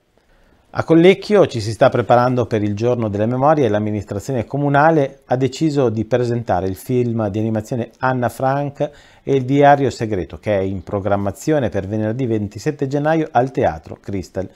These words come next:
Il film prevede una doppia proiezione nella stessa mattinata in via riservata e gratuita per le classi delle scuole secondarie di primo grado di Collecchio della Galaverna, mentre alle ventuno e quindici è aperto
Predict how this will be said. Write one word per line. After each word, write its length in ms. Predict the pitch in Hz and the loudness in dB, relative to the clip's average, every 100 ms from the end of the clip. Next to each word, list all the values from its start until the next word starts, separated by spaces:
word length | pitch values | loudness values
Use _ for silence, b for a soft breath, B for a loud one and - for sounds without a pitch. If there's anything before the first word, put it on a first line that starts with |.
| b _ _ _ _ _ _ | b _ _ _ _ _ _
Il 120 | 110 | -8
film 200 | 104 147 | -4 -4
prevede 320 | 123 113 113 110 | -2 0 0 0
una 160 | 104 | 0
doppia 300 | 113 135 117 | 0 0 0
proiezione 880 | 101 123 135 135 - 156 185 208 196 | 0 0 2 0 -2 0 0 0 -2
nella 280 | 117 101 98 | -2 -2 -4
stessa 380 | - 156 - 117 | -2 -4 -2 -2
mattinata 800 | 117 - - 135 143 151 147 135 | -4 -6 -6 -2 0 0 0 -2
in 160 | 113 | -2
via 140 | 107 110 | -2 -2
riservata 540 | 101 113 110 113 110 | -2 -4 2 2 2
e 40 | |
gratuita 380 | 104 117 170 135 | -4 -2 -2 -4
per 180 | 110 90 | -4 -4
le 100 | 95 | -6
classi 400 | - 117 117 104 | -2 2 2 -2
delle 200 | 92 92 | -10 -10
scuole 300 | - 113 95 | -4 -4 -4
secondarie 680 | - - 139 101 85 90 - b b b b | -10 -6 -2 0 -2 -4 -10 b b b b
di 160 | 120 | -8
primo 320 | 113 139 143 123 | -4 -2 0 2
grado 300 | 104 104 104 | 2 2 0
di 100 | 107 | -4
Collecchio 720 | - 110 107 110 - - 110 | -2 -2 0 -2 -4 -2 -2
della 460 | 101 101 101 98 - | -2 0 0 0 0
Galaverna, 640 | 104 107 101 95 95 92 | 2 2 4 2 0 -4
mentre 380 | 104 110 101 90 | -2 -4 -4 -6
alle 100 | 92 | -4
ventuno 340 | 98 - 143 | -6 -4 -4
e 40 | |
quindici 380 | - 180 185 170 | -2 -2 -2 -2
è 40 | 135 | -2
aperto 540 | - 98 92 113 - | 0 -2 -2 -10 -10